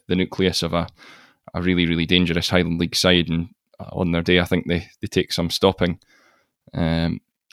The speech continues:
so I, I think they will just have enough to, to carry through, but there is so much intrigue as to what Brechin are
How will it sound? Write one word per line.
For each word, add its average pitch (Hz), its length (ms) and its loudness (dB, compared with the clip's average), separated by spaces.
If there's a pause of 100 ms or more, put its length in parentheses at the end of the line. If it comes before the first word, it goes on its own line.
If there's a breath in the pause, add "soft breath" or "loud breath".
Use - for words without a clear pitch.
so - 240 0
I, 85 120 2 (340)
I - 100 -12
think - 240 0
they 82 80 -2
will 90 340 6 (380)
just - 200 -10
have 85 100 0
enough 87 320 0
to, 87 260 -2 (880)
to - 80 -14
carry 90 260 0
through, 92 300 2
but - 220 -2 (100)
there 98 200 2
is 101 120 4
so - 180 4
much 107 200 2
intrigue 98 400 4
as 95 160 4
to 90 100 -4
what 98 200 2
Brechin 104 360 2
are 92 140 0